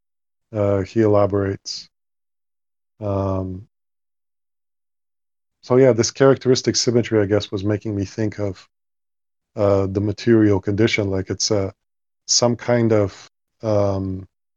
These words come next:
you know, it's not just an abstract potentiality, but it has a certain degree of potential structure or structured potential.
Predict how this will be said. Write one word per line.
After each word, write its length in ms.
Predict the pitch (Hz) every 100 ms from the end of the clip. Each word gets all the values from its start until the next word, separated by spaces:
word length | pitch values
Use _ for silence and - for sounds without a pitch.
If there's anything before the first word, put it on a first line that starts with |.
| _ _ _ _ _
you 60 | 127
know, 120 | 117
it's 160 | 110 131
not 140 | 123
just 240 | 147 -
an 120 | 117 110
abstract 600 | 120 110 - - 120 -
potentiality, 1000 | - - 110 101 - 107 104 107 101 104 - _ _ _ _ _ -
but 120 | 107
it 120 | 98
has 180 | 117 113
a 60 |
certain 380 | 107 - 120 110
degree 340 | 107 98 110 107
of 260 | 95 - _ _ _ _ _ _ _
potential 480 | 104 - 120 113 113
structure 600 | 107 - 110 - - 131
or 140 | 131 98
structured 680 | - 117 107 - 113 104 -
potential. 720 | - 110 113 - 120 135